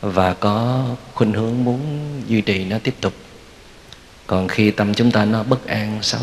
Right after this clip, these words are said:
trộn, có nhiều phiền não, có nhiều vọng tưởng đi đến, thì chúng ta có khuynh hướng, à, hơi bực bội, hơi khó chịu, muốn phản kháng, muốn loại trừ, muốn đẩy những cái hiện tượng ấy đi.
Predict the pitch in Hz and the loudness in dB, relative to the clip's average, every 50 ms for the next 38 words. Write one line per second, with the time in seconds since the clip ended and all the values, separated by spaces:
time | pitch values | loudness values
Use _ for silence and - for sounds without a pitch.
0 | - - 101 95 95 95 95 98 101 104 104 - - 117 117 120 113 98 95 90 | -2 -2 -2 -2 -2 -4 -10 -10 -10 -12 -12 -4 0 2 2 4 4 2 2 0
1 | - - 98 87 92 92 90 95 101 107 123 - - 127 120 104 98 90 - 90 | 0 0 -2 0 0 -2 -2 -2 -2 -4 -6 -2 0 2 2 2 2 0 -2 -4
2 | 90 101 - 95 92 104 113 110 107 101 98 107 113 135 143 147 - - - - | -6 -4 -6 -4 -4 -2 0 0 2 4 4 2 2 0 -4 -6 -10 -14 -18 -20
3 | - - - - - - - - - - - - 87 - 110 113 - 104 - - | -20 -20 -20 -20 -20 -20 -20 -20 -20 -12 -8 -6 2 2 2 4 4 0 0 0
4 | 107 - - 104 104 98 98 104 107 110 123 135 139 131 120 110 101 98 104 101 | -2 0 2 2 2 2 2 2 2 2 2 0 0 0 0 0 -2 -4 -6 -8
5 | 98 - 101 107 107 101 92 92 87 - 90 90 90 90 90 92 104 101 - - | -10 -6 0 0 0 2 0 -2 -6 -2 -2 -2 -2 -2 -4 -6 -8 -10 -12 -16
6 | - - - - - - - - - - - - - - 110 107 - - 127 117 | -20 -20 -20 -20 -20 -20 -20 -20 -20 -20 -20 -8 0 0 0 0 2 0 0 0
7 | - - 95 92 92 87 85 87 - - - - - - - - - - - - | 2 0 -2 0 -2 -2 -4 -8 -12 -16 -20 -20 -20 -20 -20 -20 -20 -20 -20 -20
8 | - - - - - 104 107 110 120 131 135 139 135 139 135 135 131 - - - | -20 -20 -18 -4 2 4 6 6 6 4 4 2 2 0 0 -2 -2 -2 -2 -2
9 | 95 98 110 117 117 - - 123 120 135 151 165 165 170 165 - - 113 110 117 | 0 2 0 0 0 2 2 4 4 4 2 0 -2 -2 -4 -8 -8 -2 0 2
10 | 123 131 107 92 95 98 98 - 101 95 95 92 98 98 - - - - - - | 4 4 4 4 2 -2 -2 0 -2 -2 -2 -4 -8 -12 -14 -18 -20 -20 -20 -20
11 | - - - - - 110 117 131 123 - 90 98 107 120 120 101 92 98 110 117 | -20 -20 -14 -2 2 2 4 4 4 2 2 0 0 0 0 0 0 -4 -6 -6
12 | 120 113 - 95 98 - - 92 92 - 95 113 120 110 110 104 | -6 -6 -6 -6 -6 -4 -6 -8 -6 -8 -6 -6 -4 -2 -4 -4